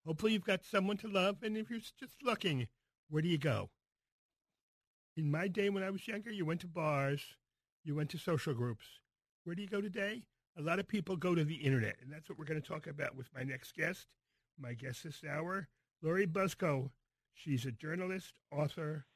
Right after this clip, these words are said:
public rela-, former public relations executive director of Cupids Pulse dot com, a relationship advice and entertainment news website. Good morning, Lori.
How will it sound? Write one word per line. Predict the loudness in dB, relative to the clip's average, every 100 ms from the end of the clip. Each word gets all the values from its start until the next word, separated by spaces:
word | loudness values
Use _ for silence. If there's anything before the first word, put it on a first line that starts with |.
| _ _ _ _ _ _
public | -6 -6 -4
rela-, | -4 -4
former | -4 -2 -2
public | 0 0 0
relations | 0 0 0 -4 -10
executive | -8 -6 -6 -6 -8
director | -6 -6 -6 -10 -10 -12 _ _ _ _ _ -10
of | -6 -2 -2 -4 _ _ _ _ _ _ _ _ _
Cupids | 0 2 0 -2
Pulse | -6 -2 0 -2 -6 -20 _ _ -20 -16
dot | -10 -10 -10
com, | -10 -8 -8 -12 _ _ _ -12
a |
relationship | -8 -6 -6 -10 -10 -10 -10
advice | -10 -6 -4 -6 -8 -20 _ _ _ _ _ _ _
and | -8 -6 -4
entertainment | -4 -4 -6 -8 -8 -10 _ _ _ _ -6
news | 0 2 0 -6
website. | -14 -14 -16 -18 -18 _ _ _ -4
Good | 0
morning, | 4 6 6
Lori. | 8 8 6